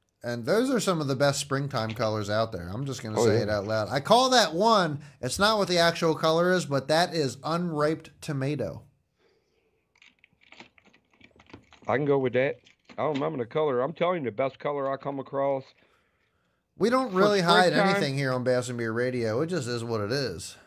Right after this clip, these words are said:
Speaker 2: For springtime, Rapala makes a color, hot mustard. Uh, it's basically chartreuse with a brown back in the springtime.
Speaker 1: Frank,
Speaker 2: Be
Speaker 1: I can
Speaker 2: fire.
Speaker 1: agree with that. I would love to see Greg Hackney win one.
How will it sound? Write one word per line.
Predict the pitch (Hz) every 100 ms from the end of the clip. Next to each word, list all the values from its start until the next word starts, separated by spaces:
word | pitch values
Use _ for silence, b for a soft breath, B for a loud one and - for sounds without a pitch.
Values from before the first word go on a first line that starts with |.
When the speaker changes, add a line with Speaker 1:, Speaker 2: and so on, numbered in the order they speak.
| b b
Speaker 2:
For | - 135
springtime, | - 147 151 131 143 131
Rapala | 123 110 117 117 117
makes | 117 113
a | -
color, | - 117 110
hot | 101 110 110
mustard. | 107 107 - 110 104 - _ _ -
Uh, | 117 90 -
it's | 120 -
basically | 156 151 - 131 135
chartreuse | 117 - 139 127 - 135 117
with | 127 107
a |
brown | 95 117 113 101
back | 95 101 95 - - _ _ _
in | -
the | 98
springtime. | - 117 110 101 113 107 104 104 _ _ _
Speaker 1:
Frank, | - 175 190 151
Speaker 2:
Be |
Speaker 1:
I | 156
can | 117
Speaker 2:
fire. | 180
Speaker 1:
agree | 151 160
with | 151 156
that. | 147 139
I | 151
would | 175 139
love | 151 139
to |
see | 135 139
Greg | 117 131 123
Hackney | 117 131 120 120
win | 110 110 107
one. | 104 98